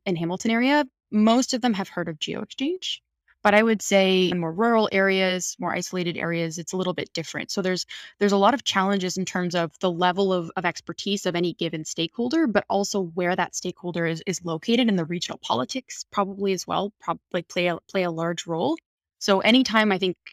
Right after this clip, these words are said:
we collectively as a company, or even myself individually, are approaching a stakeholder, it's, we kind of have to, to really give it a think of, okay, who are they? Where are they from? Try to, try to kind of guess where they're at. And then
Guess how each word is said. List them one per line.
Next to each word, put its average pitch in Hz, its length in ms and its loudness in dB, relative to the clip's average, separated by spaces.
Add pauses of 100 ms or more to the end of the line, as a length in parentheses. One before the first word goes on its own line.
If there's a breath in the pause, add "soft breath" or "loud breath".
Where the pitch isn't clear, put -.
(100)
we 185 180 0
collectively 175 920 0 (200)
as 180 120 -2
a 170 80 -4
company, 196 680 0
or 160 160 -2
even 175 240 -2
myself 160 320 -2
individually, 165 580 -2
are 151 120 -2
approaching 220 800 -2
a - 40 -12
stakeholder, 320 640 -2 (440 loud breath)
it's, - 320 -2
we 208 80 -2
kind 233 140 4
of 233 40 2
have 226 120 0
to, 196 220 0 (160)
to 185 120 -4
really 196 340 0 (200)
give 214 140 6
it 202 60 2
a 185 60 0
think - 340 -4
of, 170 140 -6
okay, 185 180 -2
who 208 200 0
are 208 140 8
they? 175 160 2
Where 165 180 2
are - 20 6
they 202 100 4
from? 170 540 -2 (840)
Try 226 160 4
to, 214 120 4
try 220 200 0
to 208 60 0
kind 202 160 -2
of 170 120 -6
guess - 300 -4
where 175 100 -2
they're 165 140 -2
at. 190 260 0
And 208 140 4
then 208 180 2